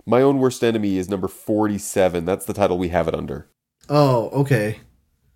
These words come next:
Speaker 2: Wow, we're dumb.
Speaker 1: So it's currently at number forty-seven, which does put it well beneath Crushed, my favorite Kamala Khan story.
Speaker 2: Mm-hmm.
Speaker 1: <laughs> I'm not sure it actually belongs down there.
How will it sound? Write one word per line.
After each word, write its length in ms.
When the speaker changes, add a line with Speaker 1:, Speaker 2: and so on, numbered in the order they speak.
Speaker 2:
Wow, 220
we're 220
dumb. 120
Speaker 1:
So 140
it's 120
currently 440
at 100
number 180
forty-seven, 1000
which 320
does 260
put 200
it 100
well 220
beneath 480
Crushed, 580
my 160
favorite 400
Kamala 300
Khan 260
story. 460
Speaker 2:
Mm-hmm. 360
Speaker 1:
<laughs> 840
I'm 100
not 180
sure 140
it 60
actually 280
belongs 540
down 280
there. 420